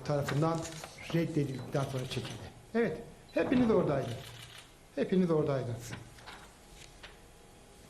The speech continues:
Çocuklarla yükümlü olan ama bir kereden bir şey olmaz diyen dönemin bakanı sırıtıyor. Bakın açıkça, açıkça gözüküyor. Sırıtıyor. Büyük bir zafer elde etmişler.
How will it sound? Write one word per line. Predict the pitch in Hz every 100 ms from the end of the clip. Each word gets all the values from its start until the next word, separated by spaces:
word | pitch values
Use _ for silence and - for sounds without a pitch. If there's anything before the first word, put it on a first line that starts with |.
| - - - - - - - - - - - -
Çocuklarla | - 156 175 180 190 185 151 127 - -
yükümlü | 156 - 170 160
olan | 143 160 190 214 - - -
ama | 160 160 180 190 - - -
bir | 165 247 214
kereden | 190 160 143 147 135 - - - -
bir | 151
şey | 180 185
olmaz | 170 175 -
diyen | 156 170 - - - - - - -
dönemin | 165 170 190 156
bakanı | 147 151 190
sırıtıyor. | - 226 226 254 - - - - - -
Bakın | 269 - - -
açıkça, | 214 - - 190 - -
açıkça | - 339 277
gözüküyor. | 262 262 254 240 - - -
Sırıtıyor. | 269 285 302 262 -
Büyük | 262 294
bir | 269
zafer | 254 262
elde | 269 226 202
etmişler. | 190 - 156 127